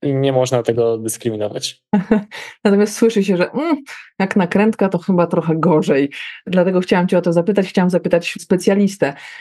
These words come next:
Speaker 2: To jeszcze chciałabym cię podpytać o taki element, który w tym biznesie może być jakimś tam, y, wyzwaniem, bo ty akurat powiedziałeś, mam cztery sommelierki, cztery kelnerki, które mam w lokalu, świetnie im się pracuje. Jak ty szukasz ludzi do pracy?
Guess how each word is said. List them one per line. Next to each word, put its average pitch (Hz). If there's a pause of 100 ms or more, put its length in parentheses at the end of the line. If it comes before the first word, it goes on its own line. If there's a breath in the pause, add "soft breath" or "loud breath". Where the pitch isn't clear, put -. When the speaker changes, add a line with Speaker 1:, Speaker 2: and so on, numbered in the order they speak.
(380 loud breath)
Speaker 2:
To -
jeszcze 302
chciałabym 302
cię 285
podpytać 262
o 233
taki 226
element, 220
który 196 (260)
w 180
tym 202
biznesie 196 (120)
może 208
być 156
jakimś 170
tam, 156
y, 156 (180)
wyzwaniem, 165
bo 165
ty 170
akurat 165
powiedziałeś, 160 (120)
mam 160
cztery 160
sommelierki, 165
cztery 160
kelnerki, 156
które 180
mam 170
w 165
lokalu, 165
świetnie 175
im 165
się 175
pracuje. 170
Jak 262
ty 370
szukasz 175
ludzi 147
do 135
pracy? 131